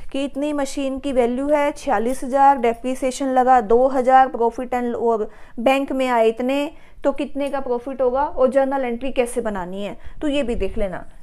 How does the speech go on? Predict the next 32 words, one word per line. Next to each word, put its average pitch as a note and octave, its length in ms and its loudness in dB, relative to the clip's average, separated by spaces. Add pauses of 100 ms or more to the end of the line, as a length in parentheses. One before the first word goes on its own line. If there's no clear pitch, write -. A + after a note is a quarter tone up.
(640)
बस E4 180 2
इसमें D#4+ 320 -6
से E4+ 140 -2
तो F4 120 -4
लगभग D4+ 300 0
यही, C#4+ 200 0
इस D#4 160 -4
तरह D4+ 160 -4
का D#4+ 100 4
question D4+ 340 -2
ही C#4+ 80 -6
आ B3 100 0
सकता B3+ 260 -4
है, C4 60 0
या C4 60 0
तो C#4+ 120 -4
journal A#3+ 400 -2
entry C#4+ 280 -2
पूछी C#4 340 -4
जा D4 140 0
सकती C#4+ 360 -8
है, C#4+ 120 -2
profit C#4 440 -4
and C#4 120 2
loss B3 300 0
वाली D4 180 0
journal C#4+ 320 0
entry C#4 280 -4
पूछी C#4+ 340 -6
जा C4+ 160 0
सकती C4+ 380 -8
है, C4+ 180 -2